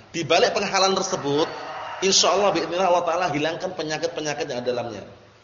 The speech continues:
Tapi kalau posisi sekarang kita sehat, ha? Perhatikan ini ya, sehat, kemudian antum juga nggak, nggak terpaksa juga,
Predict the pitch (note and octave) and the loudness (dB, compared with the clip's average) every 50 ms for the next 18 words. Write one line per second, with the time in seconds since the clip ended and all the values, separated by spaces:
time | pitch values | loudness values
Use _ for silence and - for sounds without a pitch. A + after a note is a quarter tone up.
0 | _ _ - - - D#3 F#3+ G#3 F#3 G#3+ G#3+ G#3+ G#3 G3+ G3+ G3 G3 G3 G3+ G3+ | _ _ -12 -2 -2 -2 -2 0 0 2 0 4 4 2 2 2 -2 -2 0 0
1 | G3+ G3+ G3 G3 G3+ G3 - G3 D#3+ C#3+ C3+ B2+ A#2+ - - - - - - - | 0 0 0 -2 -4 -2 0 0 2 2 2 0 -2 -4 -6 -10 -14 -18 -20 -20
2 | - - - - A#2+ B2 C#3 - - - - - - - - - - _ _ _ | -20 -20 -14 -10 -10 -8 -8 -10 -12 -16 -18 -20 -20 -20 -20 -20 -20 _ _ _
3 | _ - C3+ C3+ B2+ C3 C#3 C#3+ D3 D3+ C3+ C3 C3+ D3+ F#3 - - - - - | _ -6 -4 -4 -4 -2 -4 -4 -4 -2 -2 -2 -2 -4 -4 -6 -10 -14 -16 -12
4 | - - - D#3+ D3+ C#3 C#3 D3 D3+ D#3 D#3+ D#3+ E3 D#3+ - - - D#3 D3+ D3+ | -12 -4 0 0 0 0 0 0 2 2 2 0 -2 -4 -6 -2 -2 -2 0 0
5 | D3+ D3 - B2+ D3+ D#3 D#3 D#3 D3+ D3+ D3+ D#3+ E3 D#3+ D3 D3 - D3+ D3 C#3+ | -2 -2 -2 0 0 0 2 2 0 -2 -2 -2 -4 -2 -2 -2 0 0 2 2
6 | D3 C#3+ - - - - - - C#3 C3 C#3+ - E3 D3+ - D#3 D3 C#3 - E3 | 0 -2 -2 -4 -6 -6 -6 -2 -2 -2 0 2 0 0 2 0 0 2 4 2
7 | D3+ C#3 C3+ D3 C#3 - D#3 D3+ D3+ D3 | 2 2 2 0 2 2 2 4 4 2